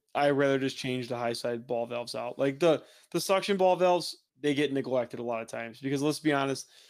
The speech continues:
it's probably gonna cost double to change the suction ball valves. They're twice the size, and they're always a bitch, especially if they're E P Rs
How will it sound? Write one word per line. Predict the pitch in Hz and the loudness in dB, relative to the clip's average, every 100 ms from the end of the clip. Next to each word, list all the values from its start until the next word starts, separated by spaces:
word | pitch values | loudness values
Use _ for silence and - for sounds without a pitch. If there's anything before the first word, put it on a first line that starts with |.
| _ - | _ -4
it's | 151 156 | -2 0
probably | - - 160 156 | -4 -2 2 2
gonna | 156 156 | 2 -2
cost | 151 143 127 123 - | 0 0 0 -8 -2
double | 147 139 135 | 2 2 2
to | 127 | -4
change | 117 135 127 | -4 -4 -4
the | 120 | -6
suction | - 123 - 120 | -6 -6 -6 -10
ball | 120 | -10
valves. | 117 117 123 - _ _ | -10 -12 -14 -18 _ _
They're | 131 | -6
twice | 127 - 135 139 | -4 0 2 2
the | |
size, | 151 156 143 143 135 - _ - - - _ | 0 2 4 2 0 -8 _ -20 -20 -20 _
and | 143 139 131 127 123 120 - _ 131 | -4 -2 0 -2 -4 -8 -14 _ -4
they're | 135 131 | 0 2
always | 131 123 131 127 | 2 2 2 0
a | |
bitch, | 120 120 120 - - | -4 -6 -6 -12 -14
especially | - 135 123 139 | -6 -4 0 -2
if | 131 | 0
they're | 135 | 0
E | 135 135 | 0 -2
P | 139 139 | 0 2
Rs | 143 147 147 - | 4 2 0 -4